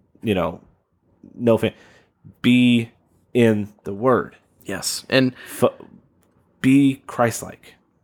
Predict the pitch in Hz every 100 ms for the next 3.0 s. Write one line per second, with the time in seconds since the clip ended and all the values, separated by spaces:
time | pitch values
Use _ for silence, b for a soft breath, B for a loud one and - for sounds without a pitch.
0 | _ - - - _ _ _ _ _ -
1 | 123 127 - 120 127 123 - - 143 131
2 | 139 135 127 120 120 113 113 - 110